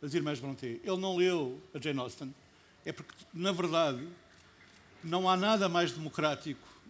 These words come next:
eh, na sociedade inglesa do que, eh, o florescimento, eh, deste romance, deste tipo de romance popular, e, por cima, todo ele escrito por mulheres, não é? Quer dizer, quem mudou,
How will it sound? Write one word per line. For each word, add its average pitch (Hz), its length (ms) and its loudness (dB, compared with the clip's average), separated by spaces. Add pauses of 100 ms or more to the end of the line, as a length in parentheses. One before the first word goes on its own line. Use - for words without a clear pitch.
eh, 135 160 -6
na 139 140 -4
sociedade 139 320 -2
inglesa 135 400 -4
do 139 100 -10
que, 165 480 -2
eh, - 580 -16
o - 120 -8
florescimento, 165 800 -6 (480)
eh, 143 420 -2
deste 135 380 -6
romance, 139 520 -4
deste 139 240 -10
tipo - 180 -12
de - 80 -20
romance 135 340 -8 (240)
popular, 127 540 -2 (920)
e, 190 60 -2
por - 160 -6
cima, 208 460 -4 (180)
todo 220 240 -2
ele 196 100 4
escrito 190 300 -6
por 196 120 -8
mulheres, 175 440 -8 (420)
não 131 140 -12
é? - 40 -14 (180)
Quer 151 100 -10
dizer, 135 280 -4 (440)
quem 208 160 2
mudou, 180 600 4